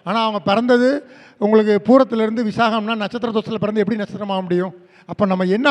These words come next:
அமைப்பு கொண்டு வந்திருக்கோம்னு பார்க்கணும் இல்லையா? விசாக நட்சத்திரத்திலேருந்து உத்திராட நட்சத்திரம் வர பிறக்கிறவங்க யோக தோஷத்துல பிறந்தவங்க. எனக்கு அந்த யோகம் இருக்கு, இந்த யோகம் இருக்குன்னு இப்ப சொல்றோம் இல்லையா? அப்ப யோகமே தோஷமாயிட்டுனா எப்படி யோகம் வேலை செய்யும்? யோகம் இருக்கிறது,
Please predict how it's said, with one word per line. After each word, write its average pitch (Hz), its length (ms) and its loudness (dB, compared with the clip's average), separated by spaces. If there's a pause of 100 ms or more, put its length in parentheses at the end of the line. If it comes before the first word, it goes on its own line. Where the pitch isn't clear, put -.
அமைப்பு 247 240 0
கொண்டு 214 180 0
வந்திருக்கோம்னு 208 320 -2
பார்க்கணும் 190 240 -2
இல்லையா? 175 200 -2 (420)
விசாக 277 400 2
நட்சத்திரத்திலேருந்து 196 640 0 (200)
உத்திராட 254 360 -2 (120)
நட்சத்திரம் 196 380 -6
வர 202 80 -2 (100)
பிறக்கிறவங்க 190 440 -2 (520)
யோக 285 340 6 (100)
தோஷத்துல 226 460 -2
பிறந்தவங்க. 202 380 -8 (480)
எனக்கு 190 240 -6
அந்த 208 120 -6 (100)
யோகம் 226 240 -2
இருக்கு, 208 200 -10 (120)
இந்த 208 220 -4
யோகம் 220 160 -4
இருக்குன்னு 208 260 -10
இப்ப 202 160 -12
சொல்றோம் 202 260 -6
இல்லையா? 185 220 -10 (380)
அப்ப 190 120 -6 (140)
யோகமே 247 280 0 (120)
தோஷமாயிட்டுனா 214 600 -4 (420)
எப்படி 214 180 -2 (100)
யோகம் 214 220 0
வேலை 190 180 -4
செய்யும்? 175 320 -6 (480)
யோகம் 233 260 0
இருக்கிறது, 208 360 -10